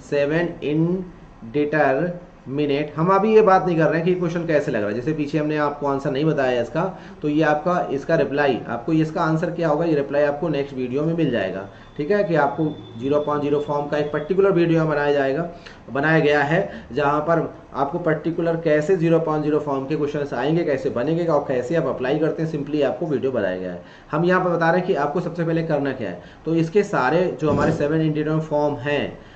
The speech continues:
उसके लिए, सबके लिए एक, आप पहले, सबसे पहले आप identify करेंगे,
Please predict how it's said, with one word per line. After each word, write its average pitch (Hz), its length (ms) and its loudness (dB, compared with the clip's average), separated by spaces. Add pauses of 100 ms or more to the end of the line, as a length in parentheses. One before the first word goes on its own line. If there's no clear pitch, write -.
(160)
उसके 156 340 4
लिए, 180 320 4 (320)
सबके 175 340 2
लिए 202 160 6 (200)
एक, 170 180 -2 (1120)
आप 165 160 2
पहले, 175 220 4
सबसे 185 260 0
पहले 170 200 0
आप 175 180 2
identify 151 640 2
करेंगे, 160 400 0